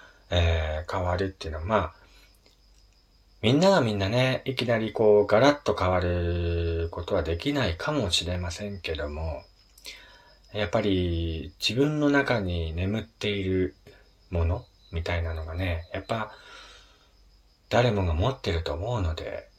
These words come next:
うん、やっぱ一度生まれた人生ですからね、一度きりの人生ですから、自分の中に眠っている才能をね、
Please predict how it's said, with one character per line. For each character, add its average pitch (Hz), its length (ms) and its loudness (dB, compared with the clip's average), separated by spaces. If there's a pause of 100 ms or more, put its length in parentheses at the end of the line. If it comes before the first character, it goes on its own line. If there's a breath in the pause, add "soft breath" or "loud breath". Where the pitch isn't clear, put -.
(720)
う 82 60 -6
ん、 78 400 -6 (880 loud breath)
や 107 120 -4
っ - 20 -6
ぱ 120 200 2
一 110 200 -2
度 151 1080 4 (1040)
生 135 60 2
ま 127 140 4
れ 123 100 4
た 107 400 4 (180)
人 123 240 2
生 92 180 0
で 78 120 -2
す - 60 -6
か 82 120 -4
ら 80 100 -6
ね、 110 200 0
一 98 160 -4
度 98 160 0
き 104 140 -8
り 107 140 -2
の 85 200 -2
人 90 240 -2
生 82 180 -4
で 73 140 -8
す - 80 -16
か - 120 -6
ら、 73 220 -6
自 - 140 -2
分 110 240 -4
の 107 80 -4
中 107 280 0
に 82 120 -2
眠 95 240 -2
っ - 20 -12
て - 220 -6
い 104 120 -4
る 98 260 -2 (560 loud breath)
才 127 300 2
能 123 180 2
を 117 80 -2
ね、 127 300 -2